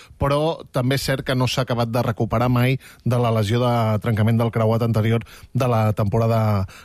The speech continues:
anterior. A l'Arsenal és on li canvia la cosa. En les tres primeres temporades amb el conjunt, Gunner es pen-, es perd setanta-nou partits. Setanta-nou partits en tres temporades. I els genolls són el seu problema recurrent. Ha tingut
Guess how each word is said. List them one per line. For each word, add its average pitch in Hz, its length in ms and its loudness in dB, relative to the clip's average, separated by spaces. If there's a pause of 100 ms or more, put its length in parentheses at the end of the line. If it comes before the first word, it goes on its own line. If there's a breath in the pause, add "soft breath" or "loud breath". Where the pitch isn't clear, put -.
anterior. 110 580 0 (120)
A 131 180 0
l'Arsenal 151 500 -2
és 131 80 -2
on 135 160 0
li 127 80 -4
canvia 123 240 0
la 123 160 0
cosa. 180 300 0 (260 loud breath)
En 135 160 0
les 120 160 -4 (160)
tres 190 260 -2
primeres 135 540 -2
temporades 120 480 0
amb 117 160 2
el - 40 -4
conjunt, 135 380 0
Gunner 147 300 0 (340 loud breath)
es 127 160 0
pen-, 165 260 -2 (200 loud breath)
es 117 140 0
perd 165 280 -4
setanta-nou 143 840 -2
partits. - 640 -8 (540 soft breath)
Setanta-nou 131 560 -2
partits 135 380 -2
en 117 80 -2
tres 120 180 -2
temporades. 107 480 0 (240 loud breath)
I 147 160 2
els 151 80 0
genolls 143 480 -2 (220 loud breath)
són 139 260 -2
el 123 80 -2
seu 131 160 -2
problema 113 800 2
recurrent. 147 560 -2 (220 loud breath)
Ha 156 180 -2
tingut 170 380 -2